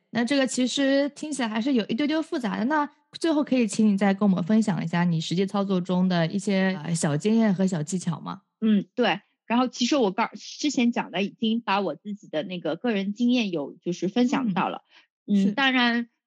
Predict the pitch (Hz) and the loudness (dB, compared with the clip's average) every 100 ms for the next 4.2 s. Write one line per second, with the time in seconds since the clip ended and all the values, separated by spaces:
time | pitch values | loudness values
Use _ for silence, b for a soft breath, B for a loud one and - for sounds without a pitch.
0 | _ 277 269 262 269 285 - 247 220 - | _ -2 0 0 0 -4 -2 -2 -2 -6
1 | - 247 208 - 180 247 190 185 202 208 | -2 0 0 -2 -4 -4 -4 -6 -6 -6
2 | 185 202 202 185 - 190 180 165 - 190 | 0 0 0 -2 -4 -2 -2 -4 -4 -2
3 | 185 208 208 185 185 220 196 156 139 117 | -2 -2 -4 -2 -6 -6 -10 -10 -8 -6
4 | 87 - | -6 -8